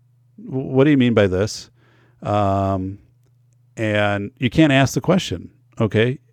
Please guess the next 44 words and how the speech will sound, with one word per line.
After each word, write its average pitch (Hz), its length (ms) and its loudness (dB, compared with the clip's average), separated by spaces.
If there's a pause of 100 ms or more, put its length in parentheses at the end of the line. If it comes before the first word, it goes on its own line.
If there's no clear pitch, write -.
(140)
Most 123 440 2
of 107 160 -2
these 110 160 0
surveys, 101 480 2
you, 110 140 -4
you, 110 400 -2
you 107 240 -2
can't. - 480 0
So 104 380 2 (580)
you, 107 160 -2
you're 117 260 -4
completing 156 600 4
it 139 180 2
and 117 180 -2
you're 117 160 4
assuming 160 480 4
as 110 140 0
you're 104 80 6
writing 117 240 6
the 107 100 2
survey 104 300 2
that 98 120 2
people 113 220 -2
are 101 80 2
gonna 98 180 0
understand 113 640 -2
this, 107 160 -2
but 127 180 -4
the 120 100 -2
reality 117 580 2
is 92 420 -6 (200)
you 123 140 2
don't 170 240 0
know 117 320 2
that. 87 300 -6 (600)
Um, 120 160 0
and, 117 260 0
and 120 520 0 (280)
most 180 320 4
of 285 100 2
these 143 220 4
things 123 320 2
are 113 100 4
written, 107 600 0